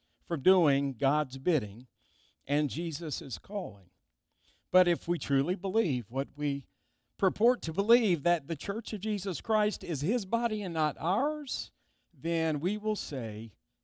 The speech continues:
"Yes, Lord," even when it makes no sense. I just know that, that great things require great commitment, and they require great faith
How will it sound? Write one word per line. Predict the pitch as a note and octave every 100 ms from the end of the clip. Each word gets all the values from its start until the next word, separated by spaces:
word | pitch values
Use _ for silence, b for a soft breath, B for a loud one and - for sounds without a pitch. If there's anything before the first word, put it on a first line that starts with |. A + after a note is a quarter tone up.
| _ _ _
"Yes, | - F#3 - A2+
Lord," | G2 G2 G2+ _ _ _ _ _ _
even | D3 F#3+ F#3+ D#3
when | A2
it | G2+
makes | A2+ A2+ -
no | B2 A2
sense. | - G2+ F#2+ G2+ - - _ _ _ _ _ _ _ _ _ _ _ _ _ _ _
I | D3+ F#3
just | G3+ - D3+
know | D#3+ C#3+
that, | B2 A#2+
that | C#3+ A#2+
great | D3+ E3+ -
things | E3+ E3 C#3 D3+
require | C3+ - E3 C#3+
great | A#2+ A#2+ G#3+ E3+
commitment, | - C#3 D3 E3 G#2 F#2 G#2+
and | A#2+
they | D3+
require | C#3 C#3+ - E3+ D3
great | A#2+ D#3+ B3+ -
faith | - - - F3 C#3+